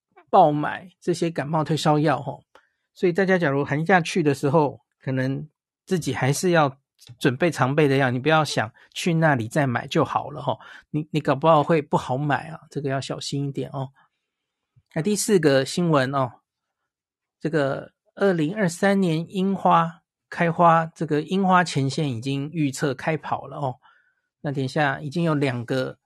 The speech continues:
单位分别做了预测哦，那我等一下也稍微讲一下，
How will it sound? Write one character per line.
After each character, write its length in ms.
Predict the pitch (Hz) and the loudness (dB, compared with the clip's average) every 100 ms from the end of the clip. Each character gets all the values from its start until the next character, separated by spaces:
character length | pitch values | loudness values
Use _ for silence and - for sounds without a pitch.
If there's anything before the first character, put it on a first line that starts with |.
| _ _ _ _ | _ _ _ _
单 200 | - 165 | 0 0
位 300 | 165 160 135 - _ _ _ | 2 0 0 -8 _ _ _
分 220 | 165 160 | -4 0
别 280 | 143 131 127 _ _ _ _ | 0 -2 -4 _ _ _ _
做 180 | 175 143 | 0 2
了 180 | 123 - | 0 -2
预 120 | 180 | -4
测 380 | 151 - 160 - - | -2 0 0 0 -6
哦， 180 | 113 - _ 139 _ | -6 -8 _ -20 _
那 260 | 147 143 123 | -6 -4 -4
我 140 | 127 | -6
等 120 | 120 | -8
一 60 | 127 | -8
下 140 | 147 | -6
也 100 | 131 | -8
稍 160 | 135 147 | -6 -4
微 140 | 143 | -4
讲 200 | 123 131 143 | -4 -8 -8
一 20 | |
下， 300 | 131 156 127 | -4 -4 -4